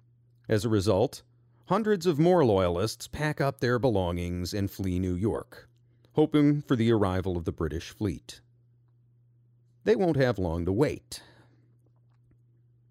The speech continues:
On July second, seventeen seventy-six, the Howe brothers arrive and begin landing men on Staten Island at the southwest side of New York Harbor.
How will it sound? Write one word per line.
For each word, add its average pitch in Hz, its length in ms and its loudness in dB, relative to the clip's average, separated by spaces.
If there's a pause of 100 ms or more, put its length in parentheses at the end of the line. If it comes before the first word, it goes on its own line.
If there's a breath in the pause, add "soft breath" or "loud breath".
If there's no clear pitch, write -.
(1160)
On 151 140 2
July 180 340 2
second, 101 640 -2
seventeen 131 600 0
seventy-six, - 960 -2 (320)
the 139 120 0
Howe 214 220 0
brothers 143 520 4
arrive 101 520 2
and 107 140 0
begin 160 380 0
landing 131 440 4
men 104 280 2
on 104 160 2
Staten 117 500 -4
Island 87 500 -4
at 101 100 -8
the 123 60 -4
southwest 117 720 -4
side 95 380 0
of 90 100 -4
New 95 80 0
York 85 400 -4
Harbor. 107 380 -2